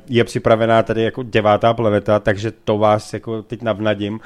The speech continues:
Takže my se ještě s Bondym rozloučíme, ale než si dáme muziku a potom budeme pokračovat. Tak to byla taková delší pauza, eh, <laughs> protože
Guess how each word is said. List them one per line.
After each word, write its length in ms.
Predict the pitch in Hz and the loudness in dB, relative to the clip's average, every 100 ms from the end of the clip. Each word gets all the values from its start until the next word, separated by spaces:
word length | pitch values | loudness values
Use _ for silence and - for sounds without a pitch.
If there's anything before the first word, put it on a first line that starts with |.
| - - - - | -18 -20 -12 -2
Takže 260 | 104 98 | -2 -2
my 100 | 110 | -4
se 100 | 104 | -2
ještě 340 | 117 - 123 120 | -4 0 0 0
s 120 | 123 | -4
Bondym 320 | 104 117 123 104 | -10 -8 -6 -4
rozloučíme, 680 | 95 101 117 - 139 143 - | -4 -6 -8 -10 -4 -4 -2
ale 500 | 113 110 110 107 107 | 0 2 2 2 0
než 220 | 107 104 | -4 -8
si 80 | - | -2
dáme 180 | 120 113 | 0 0
muziku 480 | 95 101 104 120 - | -4 -8 -10 -10 -10
a 40 | |
potom 300 | - 98 98 | -6 -6 -4
budeme 180 | 95 98 | -4 -4
pokračovat. 580 | 92 90 92 - 98 82 - | -4 -2 -4 -4 -10 -10 -2
Tak 140 | 95 | -2
to 80 | - | 2
byla 160 | 131 156 | 4 4
taková 260 | 147 160 | 4 4
delší 380 | 151 151 131 165 | 6 6 4 0
pauza, 800 | 156 135 131 120 139 135 131 131 117 | 6 6 6 4 4 6 6 2 -2
eh, 60 | 147 - 117 110 107 104 | -8 -4 0 2 2 2
<laughs> 100 | 131 | 4
protože 380 | 123 131 131 | 4 6 4